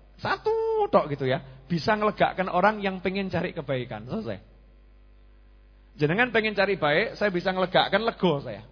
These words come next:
Saya lego. Dan saya pengen bisa ngelegakan manusia sebanyak mungkin. Saya bisa begitu aja udah seneng. Walaupun saya belum bisa ngamalkan yang saya sampaikan,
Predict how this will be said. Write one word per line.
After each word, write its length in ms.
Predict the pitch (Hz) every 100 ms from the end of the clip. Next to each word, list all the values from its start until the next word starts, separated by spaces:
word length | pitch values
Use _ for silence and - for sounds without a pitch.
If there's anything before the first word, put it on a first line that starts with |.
| - - - - - -
Saya 240 | - 175
lego. 240 | 170 135 120
Dan 160 | 165
saya 160 | 175 254
pengen 240 | 240 254
bisa 160 | 202 208
ngelegakan 400 | 220 208 196 220
manusia 480 | 247 320 294 262 208
sebanyak 400 | 180 165 185 233 - - - -
mungkin. 400 | 190 175 135 127 -
Saya 240 | - 262 277
bisa 280 | 220 233 226
begitu 260 | 190 233 254
aja 200 | 247 269
udah 200 | 226 220
seneng. 360 | 208 160 107 - - - 156
Walaupun 320 | 202 226 240
saya 160 | 240 196
belum 160 | 202
bisa 160 | 202 226
ngamalkan 480 | 220 226 285 277 247
yang 160 | 220
saya 160 | 208 196
sampaikan, 480 | 190 175 139 156